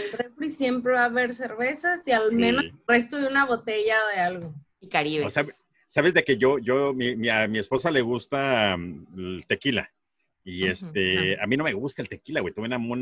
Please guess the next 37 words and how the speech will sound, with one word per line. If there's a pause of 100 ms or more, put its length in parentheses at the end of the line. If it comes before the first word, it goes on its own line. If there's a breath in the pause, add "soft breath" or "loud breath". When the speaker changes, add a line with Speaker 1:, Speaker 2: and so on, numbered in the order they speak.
(160)
Speaker 2:
una
muy
mala
experiencia (480)
con
el
tequila (360)
y,
pues,
este,
malamente
ya,
ya, (100)
ah, (100)
ya
la, (100)
la
huelo
y
quiero
vomitar
así
de
tan
Speaker 1:
<gasps>
Speaker 2:
grave
Speaker 1:
No
Speaker 2:
estuvo
Speaker 1:
manches.
Speaker 3:
Ah,
Speaker 2:
el
Speaker 3:
eso
me
pasó
con
el
vodka.